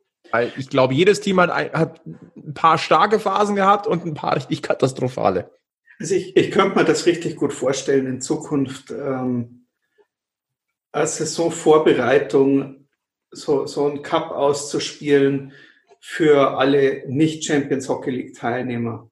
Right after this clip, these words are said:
Speaker 2: Die meisten D-E-L-Vereine testen eh hauptsächlich gegen andere D-E-L-Vereine, dass man gegen viel unterklassige Gegner testet. Das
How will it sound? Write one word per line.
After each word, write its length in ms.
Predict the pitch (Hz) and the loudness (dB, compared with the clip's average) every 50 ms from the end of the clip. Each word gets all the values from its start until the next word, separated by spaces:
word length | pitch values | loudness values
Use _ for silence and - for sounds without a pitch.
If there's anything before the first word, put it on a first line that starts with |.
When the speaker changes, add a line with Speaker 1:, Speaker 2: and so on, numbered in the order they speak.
| _ _ _ _ _ _ _ _ _ - | _ _ _ _ _ _ _ _ _ -4
Speaker 2:
Die 60 | 160 | 0
meisten 480 | 160 143 160 175 175 - - 175 - | 2 2 2 2 0 -2 -4 -8 -2
D-E-L-Vereine 840 | - 165 143 135 135 165 175 175 175 - 143 131 135 147 156 156 147 - | 0 2 2 2 4 2 2 2 2 0 0 0 2 2 0 0 -4 -4
testen 480 | - 156 139 135 - - - - 135 131 | -2 -2 0 0 -2 -6 -8 -8 -8 -8
eh 500 | 135 151 160 170 175 175 165 160 151 - | -6 -2 2 4 4 4 4 2 -2 -4
hauptsächlich 760 | - 139 143 143 143 - - - 165 143 - - 139 127 - | -2 0 2 2 2 0 -4 -4 -4 -4 -2 -2 -4 -4 -4
gegen 240 | - 139 135 135 139 | -4 -6 -4 -4 -2
andere 340 | 156 165 185 180 175 165 160 | 0 0 0 2 0 0 0
D-E-L-Vereine, 1160 | 160 156 151 151 147 143 135 143 151 147 - - 151 131 123 123 127 135 139 135 139 139 135 | 0 0 0 0 0 2 2 2 2 2 2 0 0 2 2 2 2 2 4 4 4 4 4
dass 260 | 135 135 123 - - 143 | 2 0 0 0 0 0
man 300 | 135 127 135 135 135 131 | 0 2 2 0 -2 -2
gegen 320 | - 135 135 139 139 135 | -4 -4 0 0 0 -2
viel 240 | - - 165 156 - | -2 -4 -4 -2 -2
unterklassige 840 | - 180 170 170 175 156 - - 147 139 139 - - 156 - 147 135 | -2 -2 -2 0 0 0 0 0 0 0 0 -2 -6 -6 -6 -6 -4
Gegner 640 | - 147 139 135 135 143 139 131 131 135 139 131 - | -2 -2 -2 -2 0 2 2 2 2 0 -2 -4 -4
testet. 560 | - - 139 139 143 - - 143 120 - - - | 0 0 0 2 0 0 0 0 -2 0 -2 -6
Das 340 | 123 120 - - - - | -6 -6 -8 -10 -12 -12